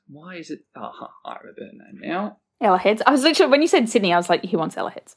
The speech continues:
Speaker 1: Yeah, absolutely I want Ella Heads. I think Ella Heads is a great pick.
Speaker 2: But I was like, "No, I won't say it. He'll get there."
Speaker 1: Yeah, I think that Ella Heads is a great player to pick. She was noted as being a, a target for improvement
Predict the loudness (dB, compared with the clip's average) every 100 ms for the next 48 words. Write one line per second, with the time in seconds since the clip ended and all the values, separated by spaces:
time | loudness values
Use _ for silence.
0 | -6 -2 0 0 2 4 4 4 4 4
1 | 2 0 -2 -2 0 0 2 2 2 2
2 | 2 0 0 2 2 0 -4 -4 -6 -2
3 | 4 6 6 4 6 6 8 6 6 6
4 | 6 4 2 2 0 0 -2 -6 _ 2
5 | 4 6 6 6 4 4 2 4 6 6
6 | 6 4 2 -2 -2 0 0 2 2 2
7 | 0 0 0 -2 -2 -4 -16 -20 -6 0
8 | 0 0 0 2 0 0 0 0 0 0
9 | 0 -4 -4 -4 -4 -4 -4 -4 _ _
10 | _ _ _ _ _ _ -8 -6 -6 -2
11 | 0 0 0 -2 -8 _ -6 0 0 0
12 | 0 2 2 2 0 -2